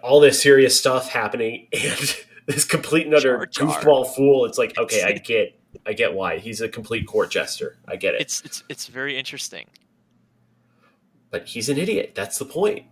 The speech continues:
Speaker 2: And
Speaker 1: Plain and
Speaker 2: I, I,
Speaker 1: simple.
Speaker 2: I like the story of the village idiot saves the day as much as anybody. But it's when you make him so obnoxiously annoying.
Speaker 1: Yeah.
Speaker 2: That's when it kinda starts to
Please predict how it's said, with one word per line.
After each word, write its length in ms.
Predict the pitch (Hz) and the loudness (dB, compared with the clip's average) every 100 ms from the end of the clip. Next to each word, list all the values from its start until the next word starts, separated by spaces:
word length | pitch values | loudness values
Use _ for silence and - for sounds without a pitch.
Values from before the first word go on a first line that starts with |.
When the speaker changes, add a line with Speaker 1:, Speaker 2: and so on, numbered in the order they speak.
| - _ _ _ _ - | -20 _ _ _ _ -6
Speaker 2:
And 120 | - | -2
Speaker 1:
Plain 60 | - | 2
and 0 | |
Speaker 2:
I, 60 | |
I, 200 | 381 - 220 | 4 6 6
Speaker 1:
simple. 80 | - | 6
Speaker 2:
I 100 | - 294 | 6 6
like 160 | 214 | 4
the 80 | 143 | 0
story 420 | - 170 139 127 | -4 -2 0 0
of 180 | 120 107 | -2 -4
the 240 | 113 107 | -6 -6
village 380 | 98 135 123 107 | -6 -6 -6 -8
idiot 320 | - 120 117 - | -10 -6 -6 -6
saves 300 | - 104 - | -8 -8 -6
the 60 | |
day 440 | 104 131 113 98 _ | 0 2 2 -2 _
as 120 | 117 | -18
much 160 | 110 - | -16 -14
as 60 | - | -12
anybody. 480 | 131 - 76 - _ _ _ _ _ _ _ _ | -12 -14 -20 -20 _ _ _ _ _ _ _ _
But 140 | 127 - | -8 -6
it's 180 | 156 170 | -6 -8
when 160 | 196 | -8
you 100 | 196 | -6
make 240 | 180 233 - | -4 -4 -4
him 80 | 165 | -6
so 760 | - - - 131 139 135 131 | -2 -2 -2 -2 -4 -4 -6
obnoxiously 960 | - 110 107 107 120 - 113 - 107 104 | -10 -8 -2 -2 -2 -6 -6 -6 -6 -8
annoying. 500 | 95 95 95 90 90 _ _ _ _ _ _ _ _ _ - _ _ _ _ | -8 -8 -8 -8 -14 _ _ _ _ _ _ _ _ _ -20 _ _ _ _
Speaker 1:
Yeah. 260 | - 82 76 | -10 -10 -2
Speaker 2:
That's 280 | 123 139 - | -2 0 -2
when 160 | 123 | -2
it 80 | 113 - _ | -4 -8 _
kinda 240 | - 95 | -10 -8
starts 360 | 98 - 82 - | -8 -8 -8 -8
to 300 | - 71 - | -8 -12 -14